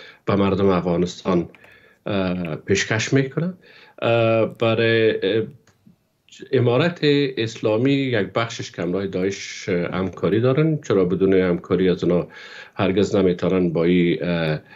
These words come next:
اه، قیوداتی که امارت طالبانی در افغانستان داره، اه، داعش چطور می‌تونه که عملیات‌های را در شهر کابل انجام بده؟ یعنی انفجار بده. ما شما شاهد انفجارات در،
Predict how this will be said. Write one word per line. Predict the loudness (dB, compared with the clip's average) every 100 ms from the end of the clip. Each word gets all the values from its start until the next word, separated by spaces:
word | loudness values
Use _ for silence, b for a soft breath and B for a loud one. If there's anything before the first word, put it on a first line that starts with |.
| B B _
اه، | -4
قیوداتی | -2 2 2 4 2 0
که | 0 2 2 -2 -12 _
امارت | -2 0 0 -2 -6 -4
طالبانی | 0 2 2 2
در | 2 2 0
افغانستان | 0 0 0 0 0 2
داره، | 2 2
اه، | 2 2 0 -4 -2 0 -2 -4
داعش | -2 2 2 0
چطور | 0 2
می‌تونه | 2 0 -2 -4
که | -4
عملیات‌های | -4 -4 -6 -4 -2
را | -2 -2
در | -2
شهر | -2 -2 -2
کابل | -2 -2 0 0
انجام | 0 -2 -2
بده؟ | -4 -2 -4 -4 B B B B 0
یعنی | 2 2
انفجار | 2 0 0 2 0
بده. | 0 0
ما | 0 0
شما | 0 0 0
شاهد | 0 0 0
انفجارات | -2 -2 -2 0 0
در، | 0 -4